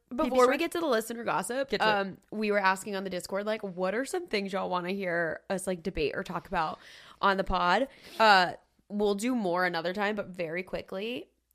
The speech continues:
Speaker 1: I feel like such a hot debate is sleeping with socks on.
Speaker 2: Mm-hmm.
Speaker 1: And someone submitted this, and I
Speaker 2: Hot
Speaker 1: was
Speaker 2: debate?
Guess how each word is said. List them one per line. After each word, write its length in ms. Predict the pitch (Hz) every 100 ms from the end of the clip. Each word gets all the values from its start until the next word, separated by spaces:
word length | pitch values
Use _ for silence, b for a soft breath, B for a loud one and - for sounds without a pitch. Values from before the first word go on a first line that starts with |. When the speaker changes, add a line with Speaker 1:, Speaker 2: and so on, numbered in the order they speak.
| _ 202
Speaker 1:
I 100 | 196
feel 180 | 196
like 120 | 185 208
such 300 | - 175 180
a 40 |
hot 240 | 175 170 -
debate 300 | 180 160 -
is 100 | 175
sleeping 340 | - 165 160
with 120 | 170 147
socks 320 | 139 - -
on. 280 | 185 220 254
Speaker 2:
Mm-hmm. 320 | - - 190
Speaker 1:
And 120 | 180
someone 300 | 190 196 233
submitted 360 | 226 185 160 165
this, 200 | 202 185
and 80 |
I 200 | 170 165 165
Speaker 2:
Hot 260 | 190 185
Speaker 1:
was 80 | 202
Speaker 2:
debate? 420 | 220 214 220 247